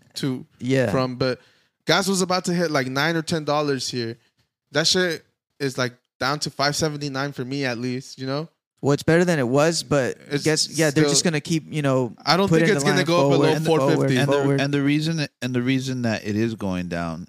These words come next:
Speaker 3: is because, um, and I'm just stating what I think I know. I think I know this. I think Donald Trump signed, like, a, an order, an executive order to have, like, reserve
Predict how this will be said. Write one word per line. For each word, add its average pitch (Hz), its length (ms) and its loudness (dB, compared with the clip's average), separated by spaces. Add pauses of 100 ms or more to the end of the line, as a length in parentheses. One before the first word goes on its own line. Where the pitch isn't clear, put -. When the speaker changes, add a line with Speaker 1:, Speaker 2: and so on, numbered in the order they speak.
Speaker 3:
is 87 120 -14
because, 85 460 -10
um, 80 460 -8 (580)
and 104 180 -4
I'm 110 160 -4
just 98 360 -6
stating 113 420 -6
what 95 160 -6
I 85 140 -12 (500)
think 156 280 -2
I 107 160 0
know. 104 340 -4
I 110 80 -6
think 147 280 -6
I 107 80 -6
know 101 200 -6
this. 120 260 -10 (680)
I 113 40 -12
think 147 300 -8
Donald 135 320 -2
Trump 127 300 -4
signed, 120 300 -4
like, 113 220 -6
a, 101 460 -4 (120)
an 113 160 -12
order, 110 640 -2
an 110 100 -10
executive 113 560 -4
order 107 400 0
to 110 280 -8
have, 110 240 -4
like, 104 220 -4
reserve 107 640 -4